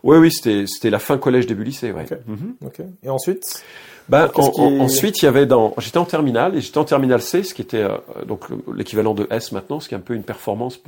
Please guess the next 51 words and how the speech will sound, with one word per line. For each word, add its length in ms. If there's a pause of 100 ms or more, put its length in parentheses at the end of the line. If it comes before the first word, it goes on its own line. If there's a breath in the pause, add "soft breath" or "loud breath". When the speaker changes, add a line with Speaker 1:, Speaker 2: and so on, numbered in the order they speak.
(120)
Speaker 1:
vu, 180
vu 140
les 100
capacités 420
que 60
j'avais. 220
J'étais, 160
j'étais 200
vraiment 280
limite. 400 (680 loud breath)
Et, 300
euh, 240
j'ai, 580
j'étais 140
en 60
terminale 280
C, 140
Speaker 2:
Et 40
à 40
Speaker 1:
puis 80
Speaker 2:
l'époque, 320
on 60
le 80
ferait 180
pas 120
le 60
bac, 300
donc, 240
euh, 60
il 60
fallait 140
Speaker 1:
Non, 140
Speaker 2:
vraiment, 120
Speaker 1:
non, 40
Speaker 2:
fallait 120
Speaker 1:
il 20
fa-, 40
Speaker 2:
vraiment 160
Speaker 1:
fallait 240
Speaker 2:
travailler. 120
Speaker 1:
vraiment 140
<laughs> 60
passer 320
pour 240
ça. 300 (540 loud breath)
Et, 220
euh, 160 (100)
et 80
il 80
y 80
a, 520